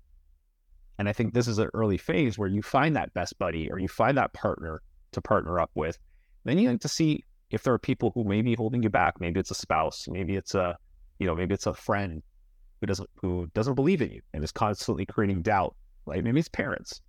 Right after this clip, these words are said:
You know, in a lot of cases, there are parents who are doubtful or even actively discouraging, right? And I think that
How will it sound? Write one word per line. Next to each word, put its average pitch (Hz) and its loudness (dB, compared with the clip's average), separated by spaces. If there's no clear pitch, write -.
You 127 0
know, 113 4
in 113 6
a 110 6
lot 117 8
of 113 0
cases, 117 2
there 92 0
are 98 -4
parents 110 -2
who 107 2
are 92 -2
doubtful 101 0
or 107 2
even 110 2
actively 101 0
discouraging, - 0
right? - -4
And 104 -2
I 101 0
think 123 0
that 113 0